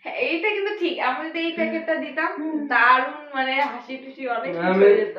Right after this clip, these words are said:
Speaker 2: আমি শুয়ে ছিলাম, তোমার
Speaker 1: আমরা
Speaker 2: দিদি
Speaker 1: আরেকদিন
Speaker 2: ভাই
Speaker 1: ট্রাই করবো, ফার্স্ট টাইম তো ভয় পেয়ে গেছিলাম আর কি আমরা।
Speaker 2: তোমাদের দিদি ভাই মোবাইল টিপছে, হ্যাঁ, আমার কি যে হলো কি না হলো,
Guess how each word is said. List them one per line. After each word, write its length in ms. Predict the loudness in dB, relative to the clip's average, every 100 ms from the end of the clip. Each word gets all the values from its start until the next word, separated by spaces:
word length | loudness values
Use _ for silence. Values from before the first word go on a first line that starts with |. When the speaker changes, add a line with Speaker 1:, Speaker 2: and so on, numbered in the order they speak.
| -8
Speaker 2:
আমি 260 | -4 -2 -2
শুয়ে 180 | -2
ছিলাম, 260 | -2 0 0
তোমার 180 | 0 0
Speaker 1:
আমরা 140 | 0
Speaker 2:
দিদি 120 | 2
Speaker 1:
আরেকদিন 320 | 6 6 6 4
Speaker 2:
ভাই 80 |
Speaker 1:
ট্রাই 220 | 4 2 2
করবো, 160 | 0
ফার্স্ট 260 | 0 -2 -2
টাইম 180 | -4 -4
তো 80 |
ভয় 240 | -2 -2 -2
পেয়ে 120 | -2 -2
গেছিলাম 360 | -2 -4 -6
আর 160 | -6 -8
কি 100 | -8
আমরা। 260 | -10 -10
Speaker 2:
তোমাদের 560 | -12 -8 -6 -4 -4 -4
দিদি 180 | -6 -2
ভাই 340 | -2 -2 -4 -12 _ -20 -12
মোবাইল 460 | -8 -4 -2 -2
টিপছে, 260 | -6 -10 -12
হ্যাঁ, 200 | -12 -12 -14 _ _ _ _ _ _ _ _ _ _
আমার 400 | -8 -2 -2 -2
কি 160 | -6 -6
যে 100 | 0
হলো 300 | 4 4 4
কি 180 | 4 4
না 140 | 4
হলো, 420 | 4 2 0 -2